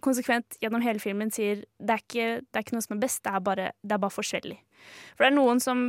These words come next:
prøver å, eh, projektere på henne at, "Ja, men Amerika er jo så kult og flott", ikke sant? Og noen prøver liksom å projektere på at,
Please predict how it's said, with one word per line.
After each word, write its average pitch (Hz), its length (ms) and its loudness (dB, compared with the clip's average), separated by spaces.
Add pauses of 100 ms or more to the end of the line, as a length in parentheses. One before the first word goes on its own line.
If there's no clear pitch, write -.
(180)
prøver 247 320 4
å, 233 80 6 (400)
eh, - 240 -2 (320)
projektere 226 480 2
på 240 80 0
henne 202 240 4
at, - 180 -2
"Ja, 175 140 2
men 220 80 4
Amerika 214 500 0
er 202 120 -4
jo - 40 -4
så - 300 2
kult - 260 -2
og 269 60 0
flott", - 260 -2
ikke 247 140 -2
sant? 254 200 0
Og 240 60 0
noen 226 160 2
prøver 214 220 -2
liksom 208 160 0
å 196 80 -8
projektere 214 400 0
på 196 80 2
at, 202 80 -4